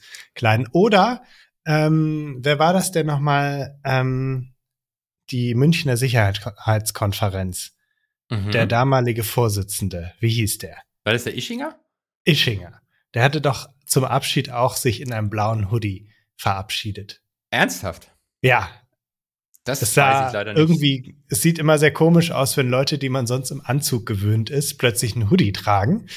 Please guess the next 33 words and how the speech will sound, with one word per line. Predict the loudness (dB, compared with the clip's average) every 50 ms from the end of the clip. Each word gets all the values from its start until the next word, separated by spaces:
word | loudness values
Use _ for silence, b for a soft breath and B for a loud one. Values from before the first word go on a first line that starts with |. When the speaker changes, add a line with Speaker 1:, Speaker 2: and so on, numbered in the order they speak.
| B B B B B B -16 -6 0
Speaker 1:
Aber, | 2 4 6 6 6 4 2 2 2 2 2 0 -2 -4 -4 -2
ähm, | -2 0 0 0 -2 -4 -6 -6 -2
ja. | -2 -2 -2 -4 _ _ _ _ _ _ _ _ _ _ _ _ _ _ -4
Speaker 2:
Da | -2 0
Speaker 1:
Von | 2
Speaker 2:
gibt's | 2 4 4
Speaker 1:
dir | 4 4
Speaker 2:
doch |
Speaker 1:
bin | 4 2
Speaker 2:
auch | 2
Speaker 1:
ich | 0
Speaker 2:
so | 0
Speaker 1:
eigentlich | -2 -2 0 0 0 -2 0
die | -2 -2
Speaker 2:
Hm? | 0
Speaker 1:
Marktgeflüster-Uniform | 0 0 0 -2 -2 -4 -4 -2 -2 -4 -2 0 -2 -2 0 0 0 0 0 2 2 2 2 2 2
gewöhnt, | 0 -2 0 -2 0 -2 -2 -2 -2 -4
diese, | -2 0 0 0 0
diese | 0 0 0 0 0 2
Speaker 2:
<laughs> |
Speaker 1:
Weste, | 2 0 0 0 -2 -2 -2
die | 0 -4
du | -6 -6
immer | -4 -4 -4 -4
trägst. | -4 -6 -6 -6 -6 -6 -8 -8 B B B B B B
Speaker 2:
Ja, | -6 -6
normalerweise, | -4 -6 -6 -2 0 0 0 0 0 -2 -2 -4 -4 -4 -4 -6 -6 -8 -12 -16
ähm, | -14 -14 -12 -14 -14 -16 _ _
ja, | -10 -6 -6 -6
und, | -6 -8 -16 -18 -18 -18
äh, | -20 -20 -20 -18 -8
da | -2 -2 -2 -2
wieder | 0 0 0 0 0